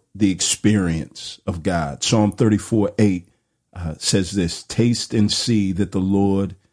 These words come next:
is good. How happy is the person who actually takes refuge of him." There's a, a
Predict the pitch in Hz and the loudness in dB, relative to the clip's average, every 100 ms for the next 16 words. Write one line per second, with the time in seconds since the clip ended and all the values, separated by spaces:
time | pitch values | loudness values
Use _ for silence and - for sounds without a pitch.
0 | _ _ - 104 101 87 107 92 85 - | _ _ 0 0 0 0 0 0 -2 0
1 | 127 117 - 113 113 113 110 - 110 - | 2 2 2 0 2 0 0 -2 -6 -4
2 | 104 - 101 85 104 - 104 - - 101 | -4 -4 -4 -4 -4 -4 -6 -4 -6 -4
3 | 95 - 104 98 - - _ _ _ _ | -4 -4 -6 -6 -10 -18 _ _ _ _
4 | - 101 101 104 110 104 - - - _ | -2 2 2 0 -4 -4 -6 -12 -20 _
5 | _ _ _ - 90 98 87 92 104 98 | _ _ _ -4 -2 -2 -2 -2 -2 -2
6 | 90 87 92 90 90 - | -6 -6 -6 -6 -8 -12